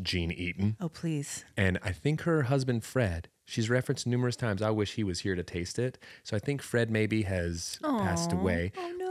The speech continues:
Speaker 1: But she keeps it alive in memoriam of him, and she eats food, and she just is always talking about it, and it's just, like, homemade food. Like, it's not, like,
Speaker 2: That she makes?
Speaker 1: spec-, yeah, it's, and it's not, like, restaurant. It's just stuff she
Speaker 2: Yeah,
Speaker 1: makes.
Speaker 2: yeah.
Speaker 1: And she always zooms in on it and goes,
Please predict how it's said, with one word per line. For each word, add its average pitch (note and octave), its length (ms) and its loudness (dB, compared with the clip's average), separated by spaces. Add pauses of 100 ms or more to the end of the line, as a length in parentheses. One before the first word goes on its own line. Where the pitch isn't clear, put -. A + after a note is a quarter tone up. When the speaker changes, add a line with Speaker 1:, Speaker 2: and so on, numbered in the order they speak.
(140)
Speaker 1:
But G#2+ 140 6
she C3 240 2
keeps - 380 -2
it C3 60 -2
alive A#2 380 6
in G#2 160 0
memoriam G2 580 2 (100)
of G2+ 160 -2
him, D3+ 240 0 (260)
and A2 140 -2
she B2 280 0
eats C#3 240 0
food, C3+ 420 4
and G#2+ 140 4
she A#2+ 160 2
just G#2 240 2 (140)
is G2+ 220 0
always A2 300 4
talking G#2+ 300 0
about F#2+ 180 2
it, G2 160 2
and G2 240 2 (520)
it's A#2 180 0
just, - 180 0
like, G#3+ 160 0
homemade E3 400 2
food. D3 240 2
Like, D3 140 2
it's D#3 140 0
not, D#3+ 160 2
like, D3 220 0
Speaker 2:
That F3+ 180 4
she A3+ 180 4
makes? B3 280 2
Speaker 1:
spec-, D3+ 200 0
yeah, F3+ 140 2
it's, C#3+ 140 -2
and C3 220 4
it's A2+ 140 2
not, D#3+ 100 0
like, D#3 180 0
restaurant. C3 460 2
It's A#2+ 100 -2
just - 240 -2
stuff - 200 2
she D4 80 2
Speaker 2:
Yeah, D3+ 40 0
Speaker 1:
makes. F3 260 -2 (120)
Speaker 2:
yeah. D#4+ 120 -2 (320)
Speaker 1:
And G#2 120 2
she - 180 0 (120)
always A2+ 540 6
zooms G#2+ 280 4
in G#2 100 4
on G2 100 4
it F#2+ 40 0
and F#2+ 80 -2
goes, F2 160 -2